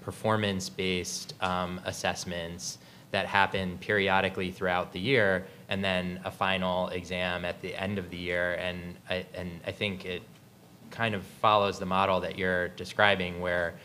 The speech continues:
um, the, the focus is on testing something that was just learned deeply and well, rather than testing the full range of everything that's happened during the course of the year. So there's, there's some movement in that direction.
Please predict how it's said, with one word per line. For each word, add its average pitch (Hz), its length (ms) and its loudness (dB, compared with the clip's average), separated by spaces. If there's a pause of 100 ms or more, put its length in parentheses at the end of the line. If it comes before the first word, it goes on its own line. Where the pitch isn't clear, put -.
(240)
um, 87 400 0 (100)
the, 92 280 2 (300)
the 95 120 0
focus 98 380 0
is 92 100 -4
on 87 180 0
testing 92 540 -2
something 92 400 -4
that 90 100 -2
was 87 140 -6
just 101 220 -4
learned 95 260 0
deeply 98 360 -2
and 87 120 -2
well, 85 420 2 (340)
rather 90 280 4
than 85 300 -2
testing 87 440 -4 (200)
the 85 160 -2 (180)
full 107 440 -4
range 98 340 -4
of 95 100 -8
everything 90 560 -6
that's 87 240 -4
happened 87 460 -2
during 85 240 -4
the 82 80 -10
course 82 320 -6
of 80 100 -12
the 80 60 -10
year. 85 280 -4
So 87 220 -4
there's, 90 300 -4 (420)
there's 85 460 -4 (220)
some 87 440 -6
movement 92 340 -4
in 85 120 -8
that 82 220 -6 (280)
direction. 82 460 -6